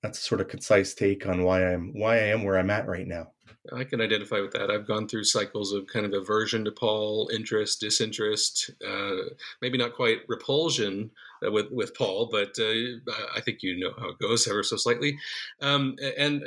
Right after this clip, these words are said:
Speaker 2: this probably stems, uh, from my own background as well of,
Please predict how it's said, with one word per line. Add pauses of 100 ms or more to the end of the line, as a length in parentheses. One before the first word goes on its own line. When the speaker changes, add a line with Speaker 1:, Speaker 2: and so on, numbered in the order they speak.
(320)
Speaker 2:
this (160)
probably
stems,
uh, (120)
from
my
own
background
as
well
of,